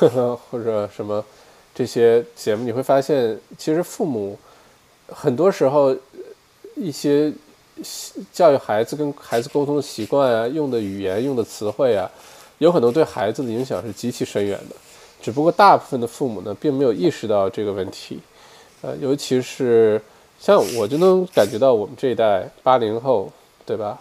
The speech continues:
小的时候在国内长大，呃，不管是在学校接受的教育，还是在家，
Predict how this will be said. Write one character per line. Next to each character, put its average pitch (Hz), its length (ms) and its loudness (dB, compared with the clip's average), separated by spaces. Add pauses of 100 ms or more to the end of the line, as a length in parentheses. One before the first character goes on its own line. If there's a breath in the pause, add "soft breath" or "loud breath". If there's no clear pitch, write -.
小 98 240 -4
的 107 120 -2
时 113 80 -4
候 104 260 0
在 104 340 0
国 - 180 -6
内 117 120 2
长 101 200 -6
大， 117 220 -6 (560 soft breath)
呃， 104 400 -2
不 135 100 -4
管 113 180 4
是 123 100 -12
在 127 100 2
学 110 240 -6
校 135 300 6
接 110 180 -2
受 117 140 0
的 104 60 -6
教 113 240 2
育， 98 80 0
还 98 100 -2
是 101 60 0
在 110 160 0
家， 110 340 2